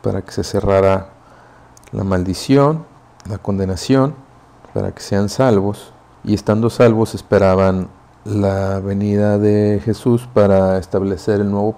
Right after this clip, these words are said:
pacto, el pacto de la gracia, donde se rompía toda maldición, y ya podrían estar en el cielo.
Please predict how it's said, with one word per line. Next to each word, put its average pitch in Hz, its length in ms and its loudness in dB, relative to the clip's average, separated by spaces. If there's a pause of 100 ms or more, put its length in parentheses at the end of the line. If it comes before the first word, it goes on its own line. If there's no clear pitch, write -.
pacto, 147 320 0
el 110 80 -2
pacto - 400 -4
de 113 80 4
la 113 100 0
gracia, 123 460 0
donde 107 300 -10
se - 140 -12
rompía 101 460 -6
toda 98 240 -4
maldición, 117 640 -4 (320)
y 123 360 2 (220)
ya 113 200 -2
podrían 101 680 0
estar 127 380 0
en 104 140 -4
el 101 80 -10
cielo. - 280 -12